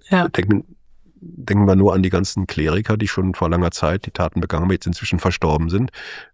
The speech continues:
Speaker 2: Da kommt das Strafrecht zu spät. Also wir müssen auch über andere Formen von, von Gerechtigkeit nachdenken, über eine angemessene Gedenkkultur, äh, Erinnerungskultur, die auch einfach klar macht, äh, was ist denn,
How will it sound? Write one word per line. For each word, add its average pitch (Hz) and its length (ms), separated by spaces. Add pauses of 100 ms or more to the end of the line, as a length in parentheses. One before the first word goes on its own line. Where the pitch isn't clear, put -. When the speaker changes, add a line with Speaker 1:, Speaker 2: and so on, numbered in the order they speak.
(100)
Speaker 2:
Da 78 100
kommt - 280
das 90 80
Strafrecht - 480
zu 101 100
spät. - 260
Also 87 140
wir 87 80
müssen - 240
auch - 80
über 92 220
andere 110 280
Formen 85 340
von, 85 200
von 92 160
Gerechtigkeit 87 640
nachdenken, - 540
über 90 140
eine 80 180
angemessene 87 500
Gedenkkultur, 107 1000 (500)
äh, 90 60
Erinnerungskultur, 87 1400 (440)
die 90 220
auch - 300 (180)
einfach - 340
klar 80 220
macht, 92 400
äh, - 120 (560)
was - 160
ist - 220
denn, 104 300